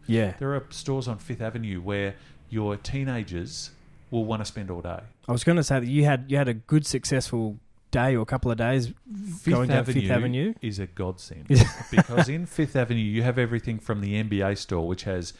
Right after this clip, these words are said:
Speaker 2: a basketball ring in the shop where
Speaker 1: Now
Speaker 2: they
Speaker 1: we're,
Speaker 2: run competitions and
Speaker 1: now
Speaker 2: you
Speaker 1: we're
Speaker 2: can
Speaker 1: talking
Speaker 2: win
Speaker 1: my
Speaker 2: prizes.
Speaker 1: language.
Speaker 2: That's right. So while you're going and getting your Kyrie Irving t-shirt,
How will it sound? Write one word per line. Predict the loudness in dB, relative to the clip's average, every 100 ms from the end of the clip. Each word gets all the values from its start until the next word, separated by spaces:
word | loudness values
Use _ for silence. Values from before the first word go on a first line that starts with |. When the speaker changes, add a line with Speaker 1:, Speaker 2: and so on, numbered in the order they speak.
| -20 -20 -14 -14
Speaker 2:
a |
basketball | -8 -6 -4 -4 -4 -2 -2
ring | -2 -6 -4
in | -2 -2
the |
shop | -2 -2 -2 -4 -10 -2
where | 2
Speaker 1:
Now | 2
Speaker 2:
they |
Speaker 1:
we're, | 2
Speaker 2:
run | 0 -2
competitions | -4 -4 -4 -4 -4 -2 4
and |
Speaker 1:
now | 6
Speaker 2:
you |
Speaker 1:
we're | 6
Speaker 2:
can | 6
Speaker 1:
talking | 4
Speaker 2:
win | 4
Speaker 1:
my | 4
Speaker 2:
prizes. | 4 4 2
Speaker 1:
language. | 0 -2 -10
Speaker 2:
That's | -10 -6
right. | -2 -2 -2 -4 -4 -4
So | 2 6
while | 8 8
you're | 6 4
going | 4 2 2 0
and | 0
getting | 0 0 -4
your | -6
Kyrie | -4 -2 0 2 2
Irving | 0 -2
t-shirt, | -2 -4 0 0 4